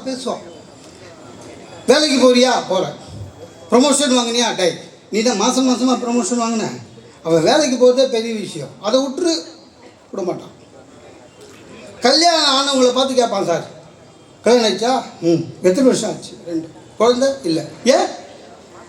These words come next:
ஏன் எப்படா கேள்வி கேட்ப? குழந்தை இல்லை, அவ்வளோதான். சார், குழந்தை இல்லைன்னு சொல்றவங்களை பார்த்துட்டு அத்தோட மூடணும் வாயை. ஏன்னா, அதை சொல்றதுக்கே அவங்க மனசு எவ்வளோ கஷ்டப்படணும்னு ஒரு மனிதனாக அதை யோசிக்கணும். சொல்ல மாட்டான்.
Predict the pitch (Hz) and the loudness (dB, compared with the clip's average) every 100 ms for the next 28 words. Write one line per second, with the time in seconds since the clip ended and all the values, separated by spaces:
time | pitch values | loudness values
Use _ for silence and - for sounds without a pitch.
0 | - - 180 226 349 427 440 370 349 339 | -20 -12 0 2 4 4 4 2 4 2
1 | 269 277 240 202 214 339 262 - - - | 4 2 2 0 0 -4 -4 -10 -18 -20
2 | - - - _ - - 302 370 339 285 | -20 -20 -20 _ -14 -4 -2 2 0 2
3 | 339 - 220 254 254 240 - - - - | 2 4 4 4 2 -2 -6 -16 -20 -20
4 | - - - - - - - - 208 214 | -20 -20 -20 -20 -20 -20 -6 0 2 2
5 | 160 - - - - - - - - - | 0 -6 -18 -20 -20 -20 -20 -20 -20 -20
6 | - - - - - 190 240 262 269 254 | -20 -20 -20 -12 2 4 6 6 6 4
7 | 247 202 214 226 240 254 262 - 214 214 | 4 0 -2 2 4 4 4 2 -2 -2
8 | 214 208 196 180 180 175 180 180 208 - | 0 2 2 0 0 0 0 0 -2 -2
9 | - 190 226 220 175 185 165 135 135 127 | -4 -2 0 2 6 6 4 -2 -6 -8
10 | - - - - - 180 196 165 160 214 | -10 -18 -20 -8 2 4 4 2 0 2
11 | 254 294 247 262 262 214 185 180 240 226 | 2 2 0 2 4 4 2 2 -2 -4
12 | 202 196 247 226 190 - 226 208 185 190 | -6 -2 -2 -2 -8 -4 -4 -4 -4 -4
13 | 214 180 156 151 180 254 247 226 202 202 | 0 2 2 0 2 4 2 0 -4 -4
14 | 170 156 160 165 165 123 - - - 185 | -4 -2 -2 -4 -8 -12 -14 -20 -4 0
15 | 185 - - | 2 0 -6